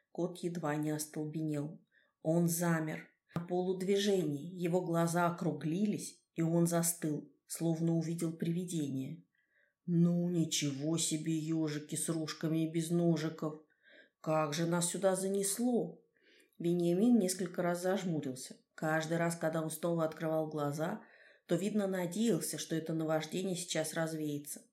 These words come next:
Но к его разочарованию все увиденное им осталось на прежнем месте.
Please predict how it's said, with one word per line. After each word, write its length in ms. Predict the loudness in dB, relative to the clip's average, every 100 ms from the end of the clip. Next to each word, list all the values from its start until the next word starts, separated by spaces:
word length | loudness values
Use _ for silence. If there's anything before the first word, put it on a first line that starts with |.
| _ -20 -12
Но 180 | -2 -2
к 80 | 0
его 200 | 0 0
разочарованию 840 | 0 -2 -2 0 0 0 2 2
все 220 | 0 0 0
увиденное 520 | 0 -4 -2 0 2
им 140 | 2
осталось 460 | -2 -2 -2 -2 -2
на 100 | -4
прежнем 480 | -2 -4 -2 -4 -2
месте. 380 | -2 -4 -12